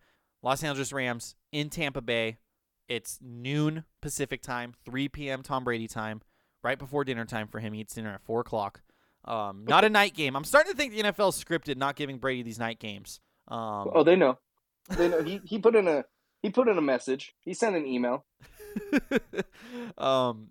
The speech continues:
Speaker 1: two and a half point favorites the Bucs are. Over under forty-seven and a half. The Rams beat the Bucs in, I believe, week three, was it? Whatever it was, they, I'm pretty sure they killed him. I know Matt Stafford, that was, like, his best game of the year. He had, like, four touchdowns,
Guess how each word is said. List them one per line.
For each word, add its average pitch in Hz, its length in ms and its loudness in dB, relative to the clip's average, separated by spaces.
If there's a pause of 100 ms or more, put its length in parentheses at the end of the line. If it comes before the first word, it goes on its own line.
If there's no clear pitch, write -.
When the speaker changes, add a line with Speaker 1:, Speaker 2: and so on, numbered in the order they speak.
(160)
Speaker 1:
two 208 140 -2
and 202 80 0
a 190 40 0
half 175 200 4
point 165 180 -2
favorites 139 300 -2
the 123 100 -8
Bucs 123 320 0
are. 123 320 0
Over 139 260 2
under 127 180 -2
forty-seven 131 800 0
and 120 140 -4
a 104 40 -8
half. 120 540 -4 (380)
The 135 80 -8
Rams 135 500 -4
beat 180 260 -8
the 156 60 -8
Bucs 143 640 0
in, 123 680 -6
I 131 80 -14
believe, 127 280 -10
week 123 260 -14 (140)
three, 123 400 -12
was 165 260 -4
it? 190 160 -6 (300)
Whatever 190 320 4
it 143 80 4
was, 127 280 4
they, 117 240 -4 (140)
I'm 117 100 -8
pretty 208 200 -6
sure - 120 -2
they 127 120 -2
killed 123 340 -2
him. 123 100 -4
I 131 80 -2
know 214 140 0
Matt 156 260 2
Stafford, 135 360 0
that 127 40 2
was, 123 120 0
like, 131 80 -4
his 127 120 -6
best 120 240 -2
game 120 200 -6
of 113 80 -10
the 107 60 -8
year. 110 240 -4
He 107 60 -8
had, 117 120 -4
like, 107 180 -8
four 113 160 -4
touchdowns, 101 800 -12